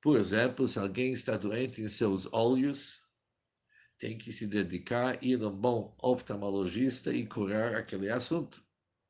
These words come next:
O segundo é dar muita força para as outras partes do corpo, que eles vão se impor sobre a doença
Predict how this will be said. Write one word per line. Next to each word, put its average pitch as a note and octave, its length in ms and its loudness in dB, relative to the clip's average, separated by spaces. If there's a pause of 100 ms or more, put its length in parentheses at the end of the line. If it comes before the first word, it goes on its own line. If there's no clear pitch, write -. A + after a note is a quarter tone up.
(840)
O - 60 -18
segundo D#3+ 600 2
é B2+ 200 8
dar G#2+ 200 2
muita C#3 360 -2
força B2+ 480 0
para G2 140 -4
as F#2 100 -2
outras C3+ 360 2
partes A#2 420 -2
do B2+ 120 -4
corpo, B2 440 -2
que - 260 -4
eles C#3+ 380 6
vão A#2 220 -6
se A2 240 -8
impor G#2 420 0
sobre G#2+ 360 -2
a F#2+ 60 -4
doença B2+ 760 -4